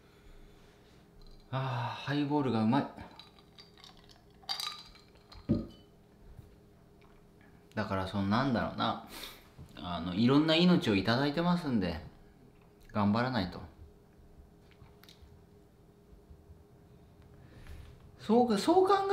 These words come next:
えると、だって、生卵どれぐらい、その卵どれぐらい食ってきました？卵。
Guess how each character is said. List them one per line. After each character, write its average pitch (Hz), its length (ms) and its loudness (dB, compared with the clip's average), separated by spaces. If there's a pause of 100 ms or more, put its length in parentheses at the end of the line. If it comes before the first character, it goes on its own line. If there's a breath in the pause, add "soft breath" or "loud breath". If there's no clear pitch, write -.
え 294 40 6
る 202 100 4
と、 151 520 2 (200)
だ 123 120 4
っ 113 120 -2
て、 98 240 0 (960 soft breath)
生 170 360 10
卵 359 360 8
ど 113 140 8
れ 131 80 6
ぐ - 80 6
ら 339 80 4
い、 330 40 0 (300)
そ 139 140 0
の 135 60 0
卵 330 380 6
ど 120 100 6
れ 170 80 8
ぐ 220 60 8
ら 320 80 6
い - 20 6
食 320 100 -6
っ - 20 -18
て 285 100 4
き 170 60 4
ま 110 100 2
し - 60 -2
た？ - 220 -8 (1300)
卵。 98 480 0